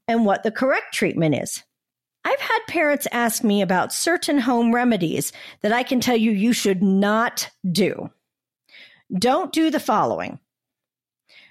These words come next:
Don't have your daughter douche to clear out a U T I. Similarly, I had one mom tell me she was told to soak a tampon in a probiotic kefir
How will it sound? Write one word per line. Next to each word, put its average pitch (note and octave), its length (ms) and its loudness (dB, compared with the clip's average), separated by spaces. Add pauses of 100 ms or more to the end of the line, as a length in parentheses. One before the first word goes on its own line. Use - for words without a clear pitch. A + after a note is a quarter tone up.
(140)
Don't B3 360 0
have C#4+ 300 0
your C#4 140 2
daughter A3 380 2
douche F3 600 0 (100)
to - 100 -8
clear F#3 340 0
out F3+ 160 2
a F3+ 40 0
U D#3+ 180 2
T D#3+ 260 0
I. - 200 -8 (920)
Similarly, A#3 800 2 (180)
I D#4+ 120 -2
had D4 220 2
one C4+ 280 2
mom G3 260 2
tell G#3+ 240 0
me G3+ 160 2
she B3+ 240 0
was C4+ 240 2
told A#3 400 -2
to G#3 120 0
soak G#3+ 300 0
a G3+ 100 -2
tampon G#3+ 600 0
in G#3 160 0
a G#3+ 60 0
probiotic A3+ 800 0
kefir F#3 520 0